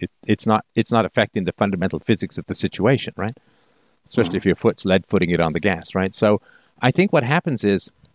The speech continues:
Speaker 1: people start to escalate. Now, the escalation comes in terms of raised voices. It comes in terms of thrown objects. It comes in terms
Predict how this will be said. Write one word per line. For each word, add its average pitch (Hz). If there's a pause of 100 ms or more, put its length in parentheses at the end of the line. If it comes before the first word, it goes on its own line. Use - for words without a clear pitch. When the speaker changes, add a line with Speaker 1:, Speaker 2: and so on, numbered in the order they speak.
(960)
Speaker 1:
people 143
start 110
to -
escalate. 92
Now, 95
the 101
escalation 147
comes 104
in 95
terms 87
of 78
raised 82
voices. 143 (320)
It -
comes 90
in 87
terms 85
of 78
thrown 101 (240)
objects. 101
It 95
comes 90
in 85
terms 92